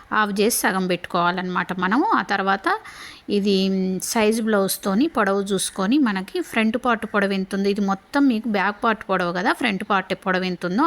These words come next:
అంతకి ఒక లైన్ కొట్టిననమాట ఇక్కడ. ఆ తర్వాత నడుము ఎంత ఉందో చూసుకొని, మిడిల్ చెస్ట్ చూసుకొని, మిగతాది ఎంత వస్తే అంత మీరు, ఆ,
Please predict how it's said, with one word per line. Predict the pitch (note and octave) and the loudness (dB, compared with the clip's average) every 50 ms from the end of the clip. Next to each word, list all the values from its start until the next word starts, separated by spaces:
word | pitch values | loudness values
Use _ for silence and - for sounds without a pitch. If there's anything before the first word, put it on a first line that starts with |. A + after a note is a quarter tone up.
| D4+ A3+ | 2 2
అంతకి | F3+ F3 G3 - - D#4+ C#4 | 0 -2 -6 -4 -2 -4 -4
ఒక | - F#3 F3 | -2 0 0
లైన్ | F3+ F3 F3+ F3+ F3 E3+ | 0 0 0 -2 -2 -4
కొట్టిననమాట | E3 - - F3 E3+ F3 F3 F3 F3 F3 - E3+ | -6 -6 -6 -4 -4 -2 -2 -4 -4 -4 -6 -8
ఇక్కడ. | - - E3+ F3 - - - - - - - - - - - - A#3 | -6 -6 -6 -6 -8 -12 -20 -20 -20 -20 -20 -20 -20 -18 -4 -2 -2
ఆ | G#3 - G#3 | 0 0 0
తర్వాత | G3 G3 G3 G3 G3 G3+ - D#4+ G4 - - - - - - - - | 0 2 2 0 0 2 0 -2 -2 -2 -8 -20 -20 -20 -16 -4 0
నడుము | G#3+ G#3+ G#3+ A3 A3 G#3+ | 2 2 2 2 0 0
ఎంత | G3 F#3+ - G3 | -2 -2 0 0
ఉందో | F#3+ F#3 F#3 F3+ F#3+ G3 | 0 2 0 0 0 -2
చూసుకొని, | F#3 - - - - F#3+ G3+ C4 F#4 A#4 - - - - - - - - - - G#3 | -4 -4 -4 -4 -2 0 2 2 0 0 -6 -14 -20 -20 -20 -20 -20 -20 -6 -2 0
మిడిల్ | G#3+ G#3+ A3 A3 G#3 - | 2 2 2 2 2 0
చెస్ట్ | G#3+ F#3 - - F#3 F#3 G3 | -2 -2 0 -4 -2 0 0
చూసుకొని, | F#3 - - - - F#3+ G3+ C#4 E4+ C#4 | -2 -2 -4 -2 0 2 2 4 4 4
మిగతాది | A3+ F#3+ G#3 G#3 A#3 A3 G#3+ G3+ G3 | 2 2 0 0 2 2 2 0 -2
ఎంత | F#3+ F#3 - G3 F#3 | -2 -2 -2 -2 -2
వస్తే | - - - G#3 F#3+ F3+ | -2 -2 0 0 0 0
అంత | F3 F3+ F#3 F#3+ - A#3 A3 G3+ | 0 0 -4 -2 0 0 0 0
మీరు, | G3 G3 A3+ D#4+ A4+ B4 - _ - _ _ _ - - _ - _ _ _ _ - | 0 0 0 0 -2 -2 -8 _ -20 _ _ _ -20 -20 _ -20 _ _ _ _ -4
ఆ, | - | -2